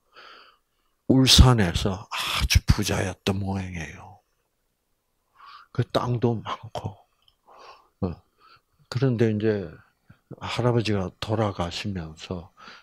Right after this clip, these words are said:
이제 상속을 줬지 않습니까? 근데 그 당시에는 상속이 다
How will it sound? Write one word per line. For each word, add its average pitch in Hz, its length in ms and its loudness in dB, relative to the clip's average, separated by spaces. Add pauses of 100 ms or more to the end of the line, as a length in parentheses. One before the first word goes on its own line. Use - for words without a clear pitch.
(160)
이제 92 280 -6 (260)
상속을 110 720 0 (260)
줬지 - 360 2
않습니까? 90 540 -2 (260)
근데 131 260 2
그 117 140 2
당시에는 139 540 4
상속이 127 580 0
다 98 360 -4